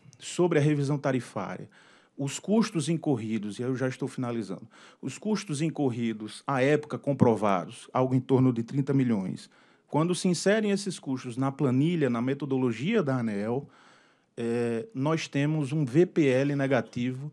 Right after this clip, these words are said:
de vinte e dois vírgula, aliás, desculpe, vinte e sete vírgula quatro milhões. Pra restabelecer o V P L zero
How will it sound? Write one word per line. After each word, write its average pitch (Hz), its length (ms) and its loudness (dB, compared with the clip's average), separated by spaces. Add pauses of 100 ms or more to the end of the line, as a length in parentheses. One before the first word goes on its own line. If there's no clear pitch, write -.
(340)
de 151 220 2
vinte 190 360 8
e 190 40 8
dois 139 380 6
vírgula, 131 440 4 (240)
aliás, 123 300 2
desculpe, - 380 -4
vinte 190 260 6
e 196 60 4
sete 185 400 0
vírgula 147 340 2
quatro 139 340 -2
milhões. 113 720 0 (840)
Pra 254 140 8
restabelecer 196 960 6
o 180 60 8
V 147 160 6
P 135 120 2
L 117 280 4
zero 170 420 4